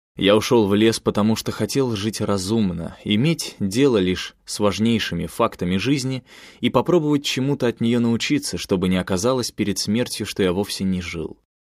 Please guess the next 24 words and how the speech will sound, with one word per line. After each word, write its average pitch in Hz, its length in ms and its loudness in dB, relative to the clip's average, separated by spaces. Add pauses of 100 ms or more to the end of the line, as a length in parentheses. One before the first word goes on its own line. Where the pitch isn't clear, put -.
(180)
Я 110 160 4
не 156 80 2
хотел 165 380 2
жить 143 240 -2
подделками 107 640 2
вместо 95 340 -2
жизни. 82 500 -8 (380)
Она 170 420 0 (180)
слишком 135 960 -2
драгоценна 98 840 -2
для 87 240 2
этого. 80 500 -4 (680)
Не 131 140 2
хотел 190 420 2
я 147 340 2 (300)
и 139 280 0
самоотречения, 120 1160 -4
если 110 300 2
в 98 80 2
нём 123 180 0
не 107 80 2
будет 101 260 -2
крайней 92 540 0
необходимости. 101 840 -4